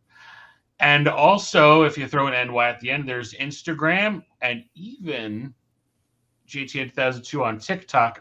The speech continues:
though I got no content. I just watch other people's stuff.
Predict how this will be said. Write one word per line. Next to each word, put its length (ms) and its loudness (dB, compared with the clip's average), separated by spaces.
though 120 2
I 60 4
got 200 -2
no 160 -4
content. 480 -8
I 100 -6
just 200 -14
watch 260 -6
other 160 -8
people's 320 -18
stuff. 200 -20